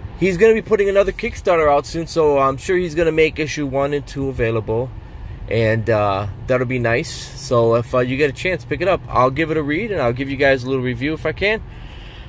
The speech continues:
All right, that's it. Coming to you now from my, uh,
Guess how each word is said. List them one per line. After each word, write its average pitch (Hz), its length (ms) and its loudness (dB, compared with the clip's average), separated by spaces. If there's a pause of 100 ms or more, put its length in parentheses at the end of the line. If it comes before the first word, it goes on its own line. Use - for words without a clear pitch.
All 73 120 6
right, 101 260 6 (680)
that's 202 300 0
it. 226 260 6
Coming 190 220 -2
to 190 120 -10
you 185 80 0
now 180 240 6
from 175 260 0
my, 156 300 4
uh, 135 340 6